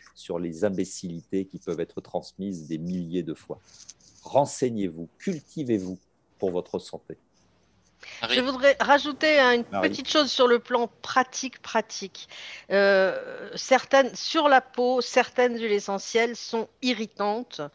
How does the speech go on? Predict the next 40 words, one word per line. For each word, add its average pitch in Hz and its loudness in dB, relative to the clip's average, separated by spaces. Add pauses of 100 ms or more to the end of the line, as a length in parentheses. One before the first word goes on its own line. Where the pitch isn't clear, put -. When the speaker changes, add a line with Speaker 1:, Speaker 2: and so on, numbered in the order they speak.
(340)
Speaker 3:
voire 208 2
carrément 214 2
dermocaustiques, 214 0
alors 190 2
que 226 -4
d'autres 277 -2
ne 233 0
le 220 0
sont 240 -2
pas. - 2 (480)
Alors, 190 2
il 202 -4
y 226 4
a 240 8
un 247 8
moyen, 240 4
celles 254 4
qui 247 -4
le 233 2
sont 226 -2
pas, 226 6
on 202 2
peut 254 0
les 214 -2
utiliser 196 -4
pures 220 -2
sur 190 -6
des 165 -4
petites 214 -4
surfaces. 196 0 (640)
Euh, 156 -6 (180)
c-, - -12 (280)
celles 226 0
qui 208 -10
sont 202 -4
dermocaustiques, 190 -2
il 202 -4
ne 247 4
faut 233 -4
pas. - 2